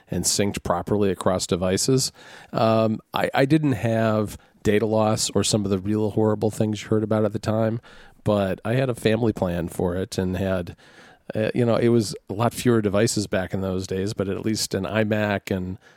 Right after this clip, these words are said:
my wife's iPhone and iPod Touch, you know, things like that on it. It, it worked okay, except for when I would have to do that, that special log out of everything dance and try to get everything syncing again.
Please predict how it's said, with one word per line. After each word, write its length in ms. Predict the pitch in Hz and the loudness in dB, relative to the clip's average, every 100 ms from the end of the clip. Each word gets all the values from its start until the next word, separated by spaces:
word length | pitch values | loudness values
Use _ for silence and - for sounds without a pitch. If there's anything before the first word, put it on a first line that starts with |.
| _ - | _ -10
my 120 | 98 | -2
wife's 240 | 95 98 - | 0 0 0
iPhone 680 | 107 107 - 104 104 101 98 | 2 0 0 0 0 0 -2
and 200 | 90 95 | -2 -2
iPod 260 | 95 92 | -2 -4
Touch, 500 | - 98 98 - - | -2 -2 -2 -4 -6
you 80 | 110 | -4
know, 140 | 98 98 | -6 -6
things 340 | - 123 107 | -2 0 2
like 160 | 101 - | 0 0
that 260 | 98 101 | 0 0
on 180 | 90 85 | -2 -4
it. 140 | 90 | -4
It, 300 | 120 147 - - - _ | -2 -2 -4 -10 -20 _
it 60 | 143 | 2
worked 280 | 147 165 151 | 2 2 0
okay, 440 | 123 - 95 107 | 0 -2 -2 0
except 400 | 127 107 110 101 | -2 0 -2 2
for 100 | 110 | 0
when 160 | 101 101 | 2 0
I 60 | |
would 100 | 92 | 0
have 200 | 87 87 | -2 -4
to 100 | - | -4
do 160 | 95 95 | -4 -2
that, 260 | 92 87 - _ - _ | -2 -4 -8 _ -20 _
that 160 | - 85 | -6 -2
special 600 | - 98 92 98 90 - _ - _ | 0 0 0 -2 -4 -8 _ -20 _
log 240 | - 95 92 | -2 0 0
out 200 | 92 92 | -2 -2
of 100 | 90 | -2
everything 420 | 87 87 92 87 | -2 -4 -4 -6
dance 340 | 85 87 87 | -4 -6 -4
and 80 | 87 | -4
try 140 | 82 87 | -4 -4
to 80 | |
get 100 | 87 | -4
everything 320 | 90 87 - 78 | -4 -4 -4 -6
syncing 400 | - 98 - 85 | -4 -4 -6 -8
again. 280 | 82 85 | -8 -10